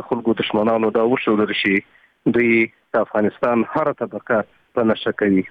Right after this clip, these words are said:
په دې معنا چې د دوی جنگ د افغانستان د ټول ملت سره دی. بیا په ځانګړې توګه د رسنیو له کورنۍ سره چې په هغه کې نن ستاسې د راډیو په شمول د، څو رسنیو، آ،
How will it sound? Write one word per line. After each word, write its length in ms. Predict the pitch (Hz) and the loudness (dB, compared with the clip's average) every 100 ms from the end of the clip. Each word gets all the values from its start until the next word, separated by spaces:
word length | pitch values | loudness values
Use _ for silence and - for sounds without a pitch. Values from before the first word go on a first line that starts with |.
| - | -2
په 60 | |
دې 160 | 107 117 | 0 2
معنا 180 | 110 117 | 2 0
چې 340 | - 110 101 - _ _ _ 117 107 | 0 0 0 -2 _ _ _ 2 4
د 140 | 104 107 | 2 0
دوی 300 | 131 117 110 | 0 0 0
جنگ 360 | 104 139 123 120 | 0 -2 -2 -2
د 40 | |
افغانستان 760 | 107 - 107 104 - 127 113 107 | -2 -2 -4 -4 -2 -2 0 0
د 60 | 101 98 - _ _ | 0 0 -2 _ _
ټول 160 | 196 135 | -2 0
ملت 260 | 104 98 95 - | 0 0 -4 -2
سره 180 | 90 90 | -2 0
دی. 180 | 95 92 - - - _ | 0 -2 -10 -16 -16 _
بیا 120 | 117 | 0
په 120 | 117 | 0
ځانګړې 340 | 117 120 127 120 | 0 0 2 0
توګه 460 | 131 117 117 104 - _ | 0 0 2 0 -4 _
د 40 | 120 | 0
رسنیو 460 | 113 - 143 160 | 0 2 2 2
له 120 | 131 107 | 2 0
کورنۍ 440 | - 101 101 101 - | 0 0 2 0 -2
سره 180 | 101 95 | -2 -2
چې 100 | - | -2
په 80 | 101 | -2
هغه 240 | 104 101 | 0 0
کې 300 | 113 - 110 101 _ - - _ | -2 0 0 -2 _ -20 -20 _
نن 180 | 123 120 | 0 2
ستاسې 380 | 110 127 117 - | 0 -2 -2 -2
د 40 | 113 | 0
راډیو 380 | 107 104 123 | 2 2 0
په 120 | 120 113 | 0 -2
شمول 400 | - 113 127 113 | 0 2 2 0
د، 240 | 110 104 - _ _ _ _ 123 110 107 | 0 -2 -4 _ _ _ _ 0 2 2
څو 140 | 156 151 | 2 0
رسنیو، 540 | 127 127 117 123 113 | 0 -2 0 2 2
آ، 380 | 107 - 123 110 | -2 -4 -2 -2